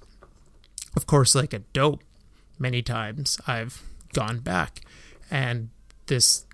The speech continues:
good old game site <laughs> really facilitates these people that want to relive the nostalgia, and it's pretty cool. But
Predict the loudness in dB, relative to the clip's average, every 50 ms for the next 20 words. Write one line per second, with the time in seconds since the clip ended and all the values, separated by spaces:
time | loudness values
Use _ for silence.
0 | -20 -4 2 4 6 6 6 6 4 2 2 -2 -2 0 4 6 8 8 8 6
1 | 4 0 -2 -4 -6 -8 -12 -16 -16 -18 -12 -2 4 6 6 8 8 8 6 6
2 | 2 4 4 6 6 6 4 2 2 2 2 2 2 2 0 -2 -2 -2 -2 -2
3 | -2 -2 0 2 2 2 2 0 -2 -6 -16 -20 -20 -20 -20 -20 -20 -20 -12 -6
4 | -2 0 2 2 0 -2 -6 -14 -20 -20 -20 -20 -20 -20 -16 -8 -4 0 0 2
5 | 2 2 2 0 0 2 0 0 0 0 2 2 2 4 4 4 4 2 0 -2
6 | 0 0 0 0 -2 -4 -6 -6 -8 -12 -16 -14 -6 -4 -2 -2 0 2 4 4
7 | 4 4 2 -6 -20 -20 -20 -12 -10 -6 -4 -4 -4 -2 2 4 4 4 4 2
8 | -2 -4 -6 -8 -12 -20 -20 -20 -20 -20 -20 -20 _ _ -20 _ _ _ _ _
9 | _ -20 -20 _ _ _ _ _ _ _ _ _ 0 2 2 2 -2 -6